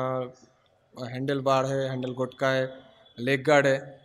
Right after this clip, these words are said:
और दूसरा गाड़ी के जैसा नहीं है, दोनों चीज़ ज़्यादा फिटिंग करना पड़ता है,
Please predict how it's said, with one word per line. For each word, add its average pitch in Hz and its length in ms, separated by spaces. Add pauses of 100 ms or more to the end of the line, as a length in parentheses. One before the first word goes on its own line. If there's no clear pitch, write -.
(240)
और 127 160
दूसरा 139 360
गाड़ी 147 180
के 151 100
जैसा 147 260
नहीं 147 240
है, 147 220 (260)
दोनों 135 460 (460)
चीज़ 147 300 (180)
ज़्यादा 135 260
फिटिंग 143 280
करना 143 180
पड़ता 127 340
है, 135 120